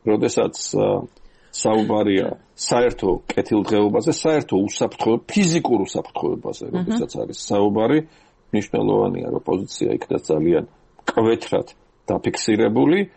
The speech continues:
Speaker 1: და თუ კი რამეს შეუძლია რუსეთის შეჩერება, შეუძლია მხოლოდ და მხოლოდ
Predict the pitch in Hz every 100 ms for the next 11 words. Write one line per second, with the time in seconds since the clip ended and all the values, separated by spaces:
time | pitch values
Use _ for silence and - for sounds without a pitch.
0 | _ - 98 - - 101 - 117 90 -
1 | 107 117 120 104 87 - - 92 87 -
2 | - - - - - - - - - -
3 | - 165 160 - - - _ _ - -
4 | 101 104 - 117 131 120 107 95 90 90
5 | - 98 117